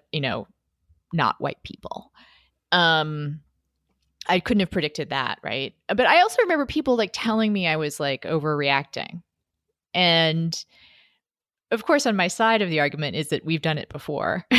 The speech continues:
Like, um, we've had internment camps and concentration camps before in American history. So it shouldn't surprise us if it happens again.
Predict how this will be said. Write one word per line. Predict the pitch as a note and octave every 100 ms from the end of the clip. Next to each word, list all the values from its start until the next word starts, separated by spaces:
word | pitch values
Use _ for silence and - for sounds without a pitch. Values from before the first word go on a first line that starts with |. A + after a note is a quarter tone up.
| - - - B3+ -
Like, | A#3+ B3 G#3+ - - - C#4+ - - - - - - -
um, | D#3 D3+ D3+ D3 E3+
we've | E3
had | E3+ D#3+
internment | D#3 - D3+ C#3+ -
camps | C#3 D3+
and | D#3 E3 - -
concentration | C#3 D3+ D3 C3 D3 D#3
camps | - -
before | D#3 - C#3+
in | C#3
American | - C#3+ D#3+
history. | C#3 - - -
So | - C#2 G#1+ G1+ - _ _
it | E2 E2+
shouldn't | - D#3 D#3+
surprise | D#3 D#3+ C3+
us | D3+ - -
if | E3+
it | A#2+
happens | D3 - C#3+ C#3
again. | C#3+ D3+ D3 C#3